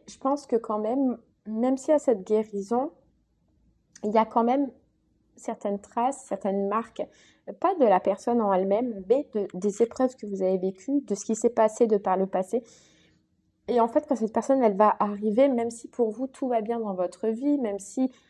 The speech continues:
voilà, ça va bien se passer, on voit que vous allez quand même douter et vous poser des questions. Et ça, on vous dit que c'est les traces, en fait, qui restent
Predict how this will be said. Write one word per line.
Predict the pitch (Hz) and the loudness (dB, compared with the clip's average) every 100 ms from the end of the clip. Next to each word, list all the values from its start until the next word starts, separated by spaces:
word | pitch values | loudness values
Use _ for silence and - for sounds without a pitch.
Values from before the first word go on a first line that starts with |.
| _ _ _ | _ _ _
voilà, | 214 196 | 0 0
ça | 190 190 | 0 -2
va | 175 | -2
bien | - 214 220 | 0 -2 -2
se | - | -4
passer, | 240 233 - 277 294 | -4 -4 0 2 2
on | 220 | -2
voit | 208 190 | -2 -2
que | 277 - 220 - _ _ _ _ _ _ _ | -2 0 0 -2 _ _ _ _ _ _ _
vous | 196 220 | -4 0
allez | 254 262 | 2 2
quand | 277 | 2
même | 254 285 277 - 196 | 4 2 0 -6 -10
douter | 190 226 - 262 277 - | -6 -8 -2 0 2 2
et | 214 | 0
vous | 202 | -2
poser | 202 - 247 240 254 | -10 -4 -2 0 2
des | 220 | 2
questions. | 220 214 - - 190 - | 2 -2 -4 -10 -8 -4
Et | 190 | -6
ça, | 185 - 262 262 - | -6 -2 2 2 2
on | 220 | -2
vous | 202 196 | -2 -4
dit | 240 269 | -2 -4
que | - | -4
c'est | 202 - | -6 -2
les | 226 196 | -2 -2
traces, | - - 233 247 | -8 -6 -4 -4
en | 208 | -10
fait, | 185 220 226 _ | -6 -6 -6 _
qui | _ 208 | _ -6
restent | 190 208 226 - | -2 -2 -2 -16